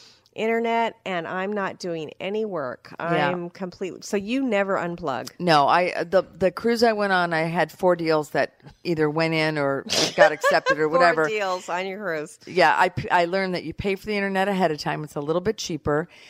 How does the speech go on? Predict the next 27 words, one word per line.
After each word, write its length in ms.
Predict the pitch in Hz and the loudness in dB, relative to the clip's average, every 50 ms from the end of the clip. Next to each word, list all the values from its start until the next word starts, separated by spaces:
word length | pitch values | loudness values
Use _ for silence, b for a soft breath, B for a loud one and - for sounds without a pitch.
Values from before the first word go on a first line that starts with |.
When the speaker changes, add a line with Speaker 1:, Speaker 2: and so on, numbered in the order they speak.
| B B B | B B B
Speaker 2:
Unfortunately, 880 | - 165 165 - - - 202 208 214 208 - - 233 220 214 214 208 | -6 -6 -6 -6 -4 0 0 0 0 0 -4 -8 -8 -6 -6 -6 -4
it 100 | 160 67 | -6 -6
wasn't 560 | 60 - 120 143 165 170 185 190 202 226 214 - | -8 -10 -6 -2 2 2 2 2 0 -4 -6 -4
picking 260 | 208 202 - 202 185 | -6 -4 -4 -2 -2
up 140 | 175 175 - | -2 -2 -4
in 80 | 170 | -4
my 100 | 165 156 | -4 -2
room, 280 | 151 151 151 151 151 151 | -2 -2 -4 -4 -4 -6
so 160 | - - 160 | -6 -6 -6
I 20 | |
had 200 | 151 147 160 156 | -4 -4 -4 -6
to 60 | 160 156 | -4 -4
go 120 | 160 156 | -4 -2
downstairs 560 | 156 147 143 143 143 - - 156 143 143 139 | -2 0 -2 -2 -4 -6 -4 -4 -4 -2 -4
every 140 | 139 - 139 | -6 -8 -6
time 200 | - 151 143 135 | -6 -6 -4 -4
I 80 | 131 135 | -4 -2
did 220 | 156 165 156 - | -2 -2 -4 -4
something. 480 | - 147 135 127 - 139 135 131 - - B B B B B B B _ | -4 -6 -6 -6 -8 -10 -10 -10 -12 -14 B B B B B B B _
But 200 | - 170 160 - - | 2 4 4 2 2
I, 220 | - 160 160 160 - - | 0 -2 -2 -4 -6 -10
you 120 | - 185 | -10 -8
know, 160 | 175 160 156 | -6 -4 -4
I 160 | 147 156 156 156 | -4 -4 -4 -6
put 260 | - - 180 170 - | -6 -6 -8 -8 -8
together 440 | - 185 175 165 165 165 170 170 160 | -8 -4 -2 0 0 2 2 2 2
and, 260 | 151 147 143 143 | 0 -2 -4 -8